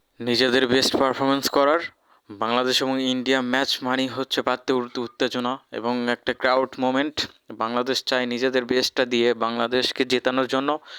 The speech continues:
ইন্ডিয়া চায় নিজেদের টিমকে ভালোভাবে জেতানোর জন্য এবং ভালো একটা পারফরম্যান্স করার জন্য। ইন্ডিয়া র্যাঙ্কিং এগিয়ে থাকলেও বাংলাদেশকে তাদের এক বিন্দু ছাড় দেয় না,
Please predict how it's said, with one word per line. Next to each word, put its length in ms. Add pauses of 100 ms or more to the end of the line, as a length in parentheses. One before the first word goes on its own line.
(220)
ইন্ডিয়া 300
চায় 260
নিজেদের 460
টিমকে 320
ভালোভাবে 580
জেতানোর 420
জন্য 160
এবং 200
ভালো 200
একটা 220
পারফরম্যান্স 420
করার 220
জন্য। 180 (520)
ইন্ডিয়া 380
র্যাঙ্কিং 360 (120)
এগিয়ে 260
থাকলেও 280
বাংলাদেশকে 640
তাদের 380
এক 200
বিন্দু 280
ছাড় 280
দেয় 220
না, 60